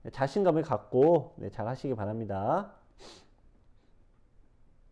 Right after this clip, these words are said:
자, 요거 이제 됐고 오늘 이제 진도 나가겠습니다. 자, 오늘 일단 그 범준이 학생하고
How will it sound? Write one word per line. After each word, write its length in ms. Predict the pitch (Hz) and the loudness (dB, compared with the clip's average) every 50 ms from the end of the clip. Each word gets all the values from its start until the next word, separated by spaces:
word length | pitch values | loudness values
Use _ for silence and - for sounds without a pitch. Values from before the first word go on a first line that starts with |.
| _ _ _ _ - - - - - _ _ _ _ | _ _ _ _ -20 -20 -20 -20 -20 _ _ _ _
자, 160 | - 101 98 110 | -10 -6 -4 -2
요거 220 | 135 151 185 185 | 0 0 0 0
이제 140 | 165 175 170 | 2 0 0
됐고 320 | 175 165 156 160 175 180 | 0 0 0 2 4 4
오늘 360 | 170 190 202 202 208 202 196 | 4 6 6 6 6 6 6
이제 120 | 175 180 170 | 6 4 2
진도 360 | 170 - 185 208 220 220 214 | 2 0 2 4 6 8 8
나가겠습니다. 1120 | 175 135 117 135 156 165 170 165 - 175 180 170 139 123 117 117 120 131 160 196 233 - - - - _ _ _ | 8 6 6 4 2 2 0 -2 -4 -4 -2 0 2 2 4 4 2 2 2 0 -2 -4 -8 -18 -20 _ _ _
자, 100 | - 127 | -4 -2
오늘 1000 | 135 156 175 175 180 180 180 180 180 180 180 180 180 180 180 180 180 180 180 175 - - _ _ _ _ _ _ - - _ _ _ _ _ _ _ _ _ _ _ _ _ _ _ _ - - _ _ _ _ _ _ _ _ - - - - - - _ _ - | 0 0 2 4 4 6 6 6 6 6 4 4 4 4 2 2 2 0 0 -2 -6 -20 _ _ _ _ _ _ -20 -20 _ _ _ _ _ _ _ _ _ _ _ _ _ _ _ _ -20 -20 _ _ _ _ _ _ _ _ -20 -20 -20 -20 -20 -20 _ _ -14
일단 300 | 135 - - 147 147 139 | -8 -4 -2 -2 -2 0
그 280 | - 147 135 135 135 135 | 2 2 2 2 2 2
범준이 400 | - 170 160 180 196 233 240 233 | 4 4 4 4 6 4 4 4
학생하고 1600 | 226 202 214 - 208 196 196 190 185 180 175 175 170 165 165 160 160 151 143 143 165 180 185 180 170 147 123 107 92 87 - - | 4 2 0 0 2 2 4 4 2 2 0 0 0 0 -2 0 0 0 0 2 4 4 6 6 6 6 6 4 4 0 -4 -10